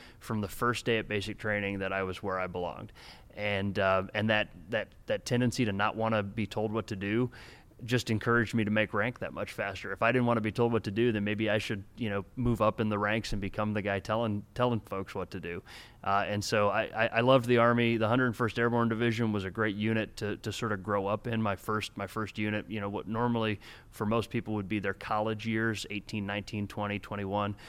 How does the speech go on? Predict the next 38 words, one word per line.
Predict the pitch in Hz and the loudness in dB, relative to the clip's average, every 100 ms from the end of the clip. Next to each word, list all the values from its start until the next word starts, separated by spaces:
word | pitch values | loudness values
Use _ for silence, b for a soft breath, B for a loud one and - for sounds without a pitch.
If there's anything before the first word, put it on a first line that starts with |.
| B B | B B
I | 104 | -4
spent | - 110 101 | -2 -2 -4
at | |
Fort | - 113 87 | -4 -6 -6
Campbell | 107 104 107 104 | -6 -4 -2 -2
in | |
the | 95 | -2
Hundred | 104 104 95 | -2 -2 -2
first | 104 - | -6 -2
Airborne | 101 104 104 | -2 0 -2
Division. | 104 110 107 107 | 0 -2 -2 -4
It's | - - | -6 -8
an | 98 - | -10 -8
excellent, | 104 107 113 113 113 - B B B - | -8 -6 -2 -2 -2 -6 B B B -10
um, | 98 98 98 95 | -4 0 0 -2
conventional | - 104 107 104 113 107 | -4 -2 0 -2 0 0
unit, | 104 107 107 - | 0 2 0 -2
and | 101 | -4
then | 101 98 | -4 -2
having | 107 107 | -2 -2
the | 104 | -4
chance | - 107 - | -4 -4 -4
to | 101 | -6
go | 101 | -6
try | - 104 | -2 -2
out | 101 - | 0 -2
for | 107 | -6
the | 98 | -6
Special | 107 98 95 | -4 -6 -4
Forces | 110 107 - 101 | -2 -2 -2 -4
was | 101 | -4
a | 98 | -4
dream | 98 101 | -4 -4
come | 95 101 | -4 -6
true. | 92 110 90 | -4 -6 -6
I | 98 | -6
mean, | 101 | -4
at | 98 | -4